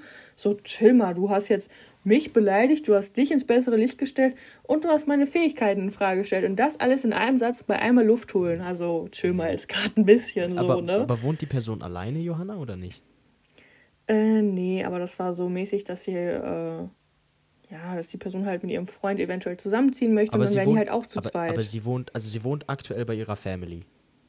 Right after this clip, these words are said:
Speaker 1: Ja, ja, genau.
Speaker 2: Ja, dann bezahlt sie doch gar nicht für das Essen.
Speaker 1: Ja, sie geht mit ihrer Mama einkaufen.
Speaker 2: Ach so, sie geht mit ihrer Mama einkaufen.
Speaker 1: Ja.
Speaker 2: Also, ah ja, okay. Mhm. Ey, das ist, also,
Speaker 1: Deswegen.
Speaker 2: I'm sorry, aber das ist,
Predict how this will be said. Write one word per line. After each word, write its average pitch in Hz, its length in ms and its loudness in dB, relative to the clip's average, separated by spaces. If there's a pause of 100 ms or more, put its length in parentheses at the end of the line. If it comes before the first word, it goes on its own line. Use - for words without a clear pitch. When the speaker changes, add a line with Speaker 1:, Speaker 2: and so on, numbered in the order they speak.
(380)
Speaker 1:
Ja, 202 200 -6
ja, 175 220 -10
genau. - 360 -16
Speaker 2:
Ja, 107 80 -6
dann 127 100 -2
bezahlt 175 360 -4
sie 202 100 -4
doch 131 160 -2
gar 120 160 -4
nicht 113 200 -6 (120)
für 117 220 -4
das 107 160 -4
Essen. 101 380 -6 (1800)
Speaker 1:
Ja, 214 140 -4
sie 208 120 -2
geht 214 120 2
mit 214 100 0
ihrer 202 160 -6
Mama 202 240 -6
einkaufen. 175 720 -12 (240)
Speaker 2:
Ach 147 100 2
so, 156 360 2 (180)
sie 135 140 -10
geht 135 120 -2
mit 127 120 -2
ihrer 117 180 0
Mama 120 260 0
einkaufen. 98 460 -8 (840)
Speaker 1:
Ja. 190 300 -8 (520)
Speaker 2:
Also, 127 280 -2
ah 107 180 -2
ja, 98 300 -6
okay. 98 280 -10 (200)
Mhm. 95 260 -12 (1400)
Ey, 120 180 -6
das 143 200 0
ist, 135 180 -8
also, 120 200 -2
Speaker 1:
Deswegen. - 180 -10
Speaker 2:
I'm 113 180 -2
sorry, 107 320 -2
aber 110 100 -4
das 113 220 -4
ist, 101 160 -10